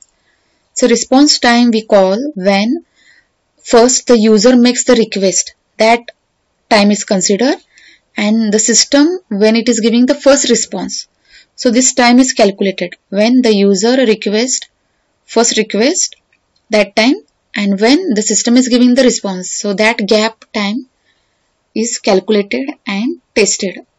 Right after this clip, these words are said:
How is the response of the system? Find out the reason for the delay of perf-, response time. So if it is giving too much time to give the response from the system,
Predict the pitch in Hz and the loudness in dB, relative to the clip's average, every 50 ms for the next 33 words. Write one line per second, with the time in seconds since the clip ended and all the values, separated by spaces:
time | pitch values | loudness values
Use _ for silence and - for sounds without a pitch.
0 | _ _ _ _ _ _ _ _ _ _ _ _ - - 226 214 226 220 - 214 | _ _ _ _ _ _ _ _ _ _ _ _ -4 -2 0 2 2 2 2 0
1 | 202 202 - - - 202 196 202 208 190 185 185 285 311 - 302 - - - - | 0 -2 -2 -2 -4 -4 -4 -4 -4 -6 -4 -4 -4 -4 -4 -4 -6 -6 -6 -8
2 | 180 196 - _ _ _ _ _ _ _ _ _ _ _ _ _ _ _ _ - | -10 -10 -14 _ _ _ _ _ _ _ _ _ _ _ _ _ _ _ _ -16
3 | - _ _ _ _ _ _ _ _ _ _ _ _ _ _ _ _ _ _ _ | -16 _ _ _ _ _ _ _ _ _ _ _ _ _ _ _ _ _ _ _
4 | _ _ _ _ _ _ _ _ _ _ _ _ 240 226 247 262 285 277 240 269 | _ _ _ _ _ _ _ _ _ _ _ _ 0 2 4 4 4 4 2 2
5 | 285 247 226 214 196 220 233 240 240 240 254 - 233 208 202 185 214 233 262 262 | 2 2 2 2 0 0 0 0 0 -2 -2 -2 0 0 0 0 0 0 0 -2
6 | 220 185 196 196 196 202 208 220 226 277 - - 202 220 247 247 - - 180 185 | 0 0 0 2 2 2 0 0 -2 -6 -6 -6 -6 -6 -8 -10 -10 -4 -4 -4
7 | 175 - - - _ _ - 196 208 202 - - 220 220 208 - - 220 185 185 | -4 -4 -10 -20 _ _ -4 -4 -4 -2 -2 -2 -2 -2 -2 -4 -6 -6 -8 -10
8 | 202 - _ _ _ _ _ _ _ - _ _ _ _ - - 262 254 254 269 | -12 -16 _ _ _ _ _ _ _ -20 _ _ _ _ -4 -2 0 0 0 0
9 | 262 277 277 - 233 220 247 247 262 269 262 - 254 233 226 240 254 - - - | -2 -2 -2 -2 0 2 4 4 4 4 2 0 0 2 2 2 2 0 -2 -2
10 | 226 220 214 214 220 247 262 - _ _ _ _ _ - 208 214 202 185 208 208 | -2 -2 -2 -4 -6 -6 -8 -12 _ _ _ _ _ -4 -4 -2 0 0 0 0
11 | 190 214 202 190 - - 208 196 196 - 220 214 196 196 196 - 202 - - - | 2 0 0 0 -2 -2 -2 -2 -2 -2 -4 -2 -2 -4 -4 -4 -4 -4 -4 -4
12 | 208 202 196 196 240 254 | -6 -6 -6 -8 -8 -12